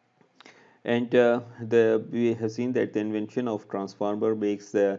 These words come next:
it easier, uh, to, uh, d-, distribute the,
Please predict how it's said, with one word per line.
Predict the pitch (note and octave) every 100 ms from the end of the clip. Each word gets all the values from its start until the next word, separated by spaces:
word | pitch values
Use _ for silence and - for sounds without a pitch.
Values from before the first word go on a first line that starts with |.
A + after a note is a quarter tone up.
| - - _
it | G2+ G2 -
easier, | A2+ A2 C3+ B2 G2 - _ _
uh, | G2+ G2 F#2+ G2 G2
to, | G#2 G2+ G2 G2+ -
uh, | G2 F#2+
d-, | G2 -
distribute | F#2+ G2+ - F#2+ G#2 G#2+ G#2+
the, | G2+ G2